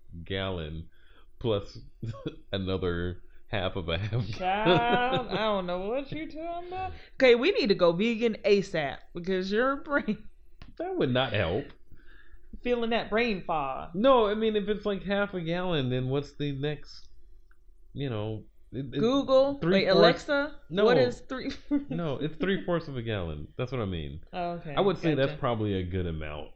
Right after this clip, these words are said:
Speaker 1: a goal amount for me or whatever, versus a, or at least half a gallon a day.
Speaker 2: Yeah.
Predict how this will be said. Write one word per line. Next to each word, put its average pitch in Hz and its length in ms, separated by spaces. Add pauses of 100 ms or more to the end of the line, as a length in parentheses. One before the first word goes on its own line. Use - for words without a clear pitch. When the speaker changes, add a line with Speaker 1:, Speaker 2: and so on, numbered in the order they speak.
(160)
Speaker 1:
a 104 80
goal 95 340
amount 71 360
for - 80
me 80 220
or 67 60
whatever, 69 400 (200)
versus 87 340
a, 69 160 (540)
or 180 160
at 160 140
least 151 400 (220)
half 101 220
a 92 60
gallon 73 440 (120)
a 80 80
day. 58 300 (840)
Speaker 2:
Yeah. 170 440